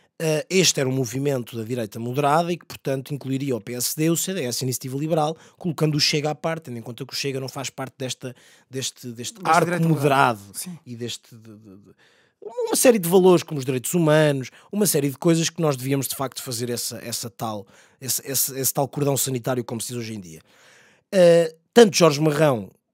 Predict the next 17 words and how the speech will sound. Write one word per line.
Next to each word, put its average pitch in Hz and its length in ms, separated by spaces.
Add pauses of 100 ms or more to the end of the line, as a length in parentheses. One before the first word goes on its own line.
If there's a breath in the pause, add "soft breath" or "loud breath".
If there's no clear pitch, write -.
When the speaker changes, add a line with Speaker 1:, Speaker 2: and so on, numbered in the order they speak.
Speaker 1:
ah, 107 220
o 123 120
disse 139 380
na 120 80
altura, 156 460
como 190 180
André 143 160
Ventura, 147 560 (400 soft breath)
ah, 139 720
veio 131 460 (200)
também, 123 540
em, 123 320
em, 127 240
em 127 40
jeito 120 240
de - 60
resposta 120 640